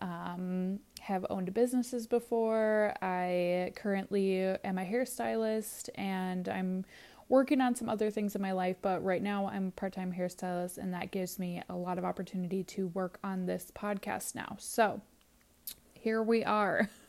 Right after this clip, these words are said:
<laughs> Welcome to twenty twenty-three. So, obviously, it's the start of the year. Everybody's making goals. Everybody's trying to figure out who they wanna be coming into this next year. And one of the biggest things for me is,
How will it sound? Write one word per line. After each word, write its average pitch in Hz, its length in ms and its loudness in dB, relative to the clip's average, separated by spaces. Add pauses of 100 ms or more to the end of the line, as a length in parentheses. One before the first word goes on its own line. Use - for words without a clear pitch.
(300)
<laughs> - 480 -8
Welcome 226 400 6
to 240 80 8
twenty 226 240 -2
twenty-three. 220 640 2
So, 190 580 0
obviously, 208 640 0 (240)
it's - 260 -8
the 208 100 0
start 185 300 0
of 175 40 -4
the 185 100 0
year. 180 220 0
Everybody's 180 460 -2
making 185 300 -6
goals. 214 440 4
Everybody's 190 440 -4
trying 190 160 -4
to 185 80 -2
figure 185 320 0
out 190 160 0 (440)
who 294 160 8
they 262 120 12
wanna 220 240 6
be 196 160 4
coming 190 360 -4
into 185 180 -2
this 180 260 -2
next 180 320 -6
year. 180 260 2
And 185 380 -2
one 226 240 0
of 240 60 2
the 247 80 6
biggest 196 340 0
things 196 240 -2
for 196 160 -4
me 269 480 6
is, 196 440 2